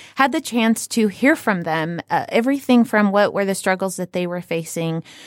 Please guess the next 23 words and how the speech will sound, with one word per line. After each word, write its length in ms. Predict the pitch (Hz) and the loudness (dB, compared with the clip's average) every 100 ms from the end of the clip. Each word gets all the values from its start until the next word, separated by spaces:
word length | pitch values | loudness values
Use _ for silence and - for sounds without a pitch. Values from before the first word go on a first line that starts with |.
| - - - | -20 -20 -8
to 400 | - - 233 214 | 0 4 6 6
what 260 | 202 214 208 | 6 4 4
they 140 | 214 | 4
wanted 320 | 208 196 185 - | 6 6 4 0
to 80 | |
see 320 | 180 - 175 170 | -4 -2 0 0
in 80 | |
an 100 | 165 | -2
elected 540 | 160 156 156 - 160 156 | -2 0 -2 0 -4 -2
leader 280 | 151 - - | -8 -6 -6
and, 380 | - 160 165 - | -4 -2 -2 0
and 160 | 180 | 2
what 160 | 180 196 | 4 2
would 160 | 185 | 2
make 220 | 180 170 - | 0 -2 0
them 320 | 165 156 156 | 0 0 -2
in 200 | - 175 | -2 -2
two 120 | 190 | 0
thousand 320 | 175 165 165 | -2 -2 -2
and 160 | 170 175 | -2 2
four 240 | 247 254 | 6 6
for 80 | 220 | 4
them 180 | 175 | 0